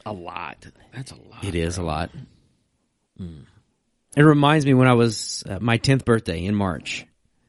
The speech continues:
Speaker 2: in Virginia. We had the blizzard of ninety-five. I was ten. And, um, we had three foot of snow on my birthday, March fifteenth. It snowed, like, the twelfth or the eleventh or something, but
Speaker 1: It did.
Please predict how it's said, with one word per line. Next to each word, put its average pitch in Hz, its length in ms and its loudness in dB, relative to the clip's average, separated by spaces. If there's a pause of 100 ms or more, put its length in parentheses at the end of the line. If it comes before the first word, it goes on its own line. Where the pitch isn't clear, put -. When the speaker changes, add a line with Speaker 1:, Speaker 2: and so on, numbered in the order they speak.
(160)
Speaker 2:
in 110 140 -2
Virginia. 95 600 -4
We 95 100 -8
had 90 80 -8
the 90 60 -4
blizzard 98 400 -2
of 92 60 -6
ninety-five. 90 1040 -6 (360)
I 92 40 -12
was 92 120 -10
ten. 78 480 -8 (960)
And, 92 400 0
um, 82 460 -6 (180)
we 104 100 -6
had 90 120 -4
three 104 200 -2
foot 92 180 -4
of 76 60 -6
snow 82 300 -6
on 87 120 -6
my 82 100 -6
birthday, - 480 -10 (320)
March 87 200 -6
fifteenth. 85 440 -10 (260)
It 107 220 -4
snowed, 139 260 6
like, 113 160 0
the 98 80 -6
twelfth 107 480 -2
or 104 80 -2
the 98 120 -4
eleventh 92 360 -4
or 113 80 -4
something, 113 460 -6
but 87 180 -8 (180)
Speaker 1:
It 120 100 -6
did. 110 280 -4